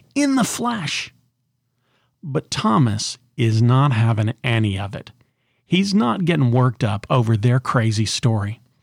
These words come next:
Matter of fact, he's pretty clear. "Nope, not believing it. Unless, yeah, unless he shows himself to me. No, no, unless he shows himself to me, and even better,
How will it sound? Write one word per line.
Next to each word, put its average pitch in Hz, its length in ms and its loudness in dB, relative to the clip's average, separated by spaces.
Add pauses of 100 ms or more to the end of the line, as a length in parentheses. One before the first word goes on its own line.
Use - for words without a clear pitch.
(420)
Matter 254 200 0
of 180 80 -6
fact, 160 340 -2 (100)
he's 233 300 -2
pretty 180 320 -2
clear. 120 560 0 (160)
"Nope, 127 500 0 (440)
not 120 420 0
believing 202 480 0
it. - 200 -16 (380)
Unless, 135 840 0 (680)
yeah, 320 300 -2
unless 269 540 0
he 254 140 0
shows 294 680 0
himself 117 480 -2
to - 80 -8
me. 113 120 0
No, 277 580 2 (300)
no, 285 380 2
unless 269 320 0
he 262 100 -2
shows 320 420 -2
himself 294 400 -2
to 269 60 0
me, 254 280 2
and 220 200 0
even 294 420 0
better, 220 360 0